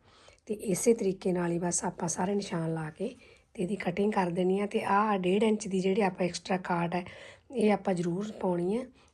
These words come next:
ਇਹਦੇ ਨਾਲ ਆਪਣੀ ਝੋਲੀ ਵੱਲੋਂ ਖਿੱਚ ਨਹੀਂ ਪਊਗੀ ਤੇ ਸਲਵਾਰ ਪਿੱਛੋਂ ਚੱਕਵੀਂ ਜਿਹੀ ਨਹੀਂ ਬਣੂਗੀ ਤੇ ਸਹੀ ਬਣੂਗੀ। ਤੇ ਆਪਣੀ ਮੂਹਰੋਂ ਸਲਵਾਰ ਖੜਮੀ ਸਖੜਮੀ ਸਟੇਟ ਹੋ ਜੂਗੀ ਤੇ ਪਿੱਛੋਂ ਬੈਕ ਤੋਂ ਆਪਣੀ ਥੋੜ੍ਹੀ ਜਿਹੀ ਨੀਚੇ ਨੂੰ ਸਹੀ ਰਹੂਗੀ। ਤੇ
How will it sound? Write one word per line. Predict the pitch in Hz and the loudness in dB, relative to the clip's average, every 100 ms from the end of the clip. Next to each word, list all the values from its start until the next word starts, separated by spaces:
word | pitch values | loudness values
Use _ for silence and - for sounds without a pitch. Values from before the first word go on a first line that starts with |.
| - | 0
ਇਹਦੇ | 190 208 | 2 4
ਨਾਲ | 190 | 2
ਆਪਣੀ | 175 170 185 | 0 0 -2
ਝੋਲੀ | 185 214 190 180 | 2 4 4 4
ਵੱਲੋਂ | 180 185 262 | 4 2 0
ਖਿੱਚ | - 185 - | -2 -4 -2
ਨਹੀਂ | 220 214 | -2 0
ਪਊਗੀ | 190 175 175 | 0 0 -2
ਤੇ | 170 180 | -4 -4
ਸਲਵਾਰ | - 175 175 185 233 - - _ | -2 -2 -2 -4 -6 -14 -20 _
ਪਿੱਛੋਂ | 220 - 208 | -8 -2 0
ਚੱਕਵੀਂ | 202 208 - 196 190 | 0 -2 0 2 2
ਜਿਹੀ | 202 | 2
ਨਹੀਂ | 190 | 2
ਬਣੂਗੀ | 170 165 165 214 269 - - - _ - | 2 2 0 -2 -8 -16 -20 -20 _ -10
ਤੇ | 208 | -4
ਸਹੀ | - 180 185 | 2 4 4
ਬਣੂਗੀ। | 180 170 170 220 - - | 2 0 -2 -8 -10 -8
ਤੇ | 208 180 | 0 0
ਆਪਣੀ | 170 190 | 2 2
ਮੂਹਰੋਂ | 180 180 220 226 | 4 4 4 2
ਸਲਵਾਰ | 202 180 180 175 | 2 0 0 -2
ਖੜਮੀ | 160 156 202 | -4 -2 -4
ਸਖੜਮੀ | 208 180 196 | -2 0 0
ਸਟੇਟ | 196 - 165 170 | 0 -2 -2 -2
ਹੋ | 165 | -4
ਜੂਗੀ | 170 175 247 - - - - - - _ | -2 -4 -6 -10 -20 -20 -20 -20 -20 _
ਤੇ | 190 175 | -4 -2
ਪਿੱਛੋਂ | 175 185 - 185 | -2 -6 -4 0
ਬੈਕ | 180 185 - | 2 0 0
ਤੋਂ | 185 | -4
ਆਪਣੀ | 170 180 254 - _ - | -2 -2 -4 -6 _ -4
ਥੋੜ੍ਹੀ | 185 190 | 0 2
ਜਿਹੀ | 185 233 302 - 196 | 0 -2 -4 -6 0
ਨੀਚੇ | 180 170 208 185 | 0 0 0 2
ਨੂੰ | 180 185 - 202 - - | 2 -2 -6 -12 -12 -10
ਸਹੀ | - 185 202 | -2 0 2
ਰਹੂਗੀ। | 196 170 175 214 254 - _ _ _ _ _ | 0 -2 -4 -8 -10 -16 _ _ _ _ _
ਤੇ | - | -10